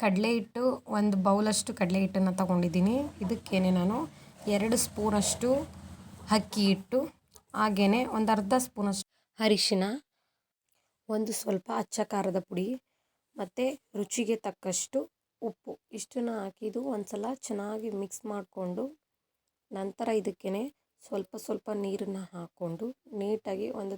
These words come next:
ಥಿಕ್ಕಾಗಿರುವಂತಹ ಕನ್ಸಿಸ್ಟೆನ್ಸಿ ಬರೋ ತನಕ ಇದನ್ನ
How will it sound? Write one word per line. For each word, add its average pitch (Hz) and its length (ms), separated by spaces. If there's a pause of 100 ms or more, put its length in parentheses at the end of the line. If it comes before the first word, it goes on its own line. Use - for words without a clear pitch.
(120)
ಥಿಕ್ಕಾಗಿರುವಂತಹ 208 1000 (120)
ಕನ್ಸಿಸ್ಟೆನ್ಸಿ 196 920 (560)
ಬರೋ 196 220
ತನಕ 190 360
ಇದನ್ನ 196 200